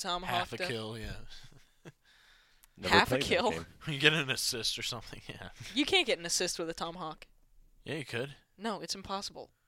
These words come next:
Speaker 1: Those are a one-touch kill. It does, like,
Speaker 2: Oh.
Speaker 1: more than a hundred percent damage.
Speaker 2: Sorry, uh, I only played the
Speaker 1: Yeah,
Speaker 2: game a couple times.
Speaker 1: I just nerded out on you <laughs> so
Speaker 2: <laughs> Yeah.
Speaker 1: hard.
Speaker 3: Wow.
Speaker 2: Yeah, you did. Oof.
Speaker 3: I
Speaker 1: Oh,
Speaker 3: played Halo a bunch, but I
Speaker 2: Oh,
Speaker 3: never
Speaker 2: yeah, me too. Halo was my shit.
Speaker 3: Yeah.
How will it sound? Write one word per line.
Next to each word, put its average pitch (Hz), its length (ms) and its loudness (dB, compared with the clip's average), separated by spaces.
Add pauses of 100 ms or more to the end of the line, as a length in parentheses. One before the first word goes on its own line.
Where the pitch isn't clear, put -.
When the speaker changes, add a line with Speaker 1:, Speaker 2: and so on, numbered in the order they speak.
(120)
Speaker 1:
Those 196 160 -2
are 190 80 4
a 180 40 2
one-touch 180 840 -2
kill. 147 260 -8 (160)
It 185 120 -4
does, 185 240 4
like, 170 280 0
Speaker 2:
Oh. 113 180 4
Speaker 1:
more 185 100 4
than 175 140 0
a 170 40 -4
hundred 170 200 -8
percent 160 320 -8
damage. 151 420 -10 (280)
Speaker 2:
Sorry, 87 400 -4 (180)
uh, - 40 -12 (300)
I 82 200 -12
only 80 120 -12
played 85 240 -16
the 80 80 -10
Speaker 1:
Yeah, 180 180 6
Speaker 2:
game 165 60 6
a 151 100 4
couple - 120 -8
times. - 260 -8
Speaker 1:
I 175 120 2
just 185 280 0
nerded 196 380 4
out 180 220 8
on 180 160 4
you 196 100 4
<laughs> - 20 8
so - 240 12
Speaker 2:
<laughs> 277 40 12
Yeah. 262 80 12
Speaker 1:
hard. 247 340 8
Speaker 3:
Wow. 82 180 6
Speaker 2:
Yeah, - 100 12
you - 80 0
did. 95 220 -6 (240)
Oof. - 380 -14
Speaker 3:
I 110 80 8
Speaker 1:
Oh, 180 60 8
Speaker 3:
played 156 200 10
Halo 90 460 4
a 78 40 0
bunch, 78 360 -2
but - 100 -6
I 87 40 -4
Speaker 2:
Oh, 90 40 2
Speaker 3:
never 127 180 10
Speaker 2:
yeah, 123 100 6
me 127 160 -2
too. 113 260 -6 (600)
Halo 117 280 -4
was 98 180 -8
my 95 140 -10
shit. 95 360 -8 (120)
Speaker 3:
Yeah. 85 240 0